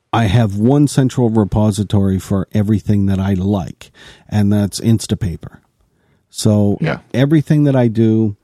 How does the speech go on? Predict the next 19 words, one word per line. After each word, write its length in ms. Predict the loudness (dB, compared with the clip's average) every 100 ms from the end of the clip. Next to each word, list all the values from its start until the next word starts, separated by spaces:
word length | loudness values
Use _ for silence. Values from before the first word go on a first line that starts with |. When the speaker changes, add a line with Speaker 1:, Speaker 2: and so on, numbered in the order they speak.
| _ _ _
Speaker 1:
you 80 | -2
know, 160 | -2
I'll 140 | -2 -2
be 400 | 0 0 -2 -6 _ _ _ _
going 360 | -2 0 0 -2
through 240 | -2 0
my, 500 | 0 0 0 0 -2 -2
my 220 | 0 2
R 200 | 2 0
S 140 | 0
S 220 | -2 -2
feeds, 320 | 0 0 0 2
and 80 |
no 100 | 2 4
matter 380 | 2 2 0 -2 -6 -10
which 440 | -4 0 0 0
device 420 | -2 0 0 0
I'm 160 | 0 0
on, 400 | 0 0 -4